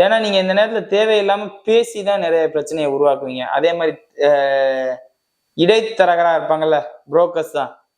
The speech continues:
இந்த மாதிரி இருக்கு, அந்த மாதிரி இருக்கு, ஆகா ஓகா அப்படி இப்படின்னு பில்டப் பண்றதை முதல்ல நிறுத்திக்கங்க.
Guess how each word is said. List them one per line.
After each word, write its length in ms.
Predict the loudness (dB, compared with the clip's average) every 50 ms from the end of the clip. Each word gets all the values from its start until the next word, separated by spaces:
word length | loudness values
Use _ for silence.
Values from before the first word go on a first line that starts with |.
| _ _
இந்த 380 | -2 -2 0 0 2 0 0 2
மாதிரி 260 | 0 0 -2 -2 -4
இருக்கு, 300 | -6 -4 -2 0 2 2
அந்த 240 | 2 2 0 -4 -4
மாதிரி 240 | -2 -2 -2 -2 -4
இருக்கு, 220 | -4 -2 0 2
ஆகா 520 | 2 2 2 0 0 0 0 0 0 0 -2
ஓகா 360 | -2 -2 0 0 2 2 0
அப்படி 340 | -2 -4 -6 -6 -6 -6 -6
இப்படின்னு 360 | -6 -8 -12 -12 -8 -4 -2
பில்டப் 380 | -2 0 0 0 0 -2 -2
பண்றதை 300 | -8 -6 -6 -4 -4 -4
முதல்ல 400 | -4 -2 0 0 0 0 -2 -4
நிறுத்திக்கங்க. 480 | -6 -6 -6 -8 -8 -8 -8 -8 -10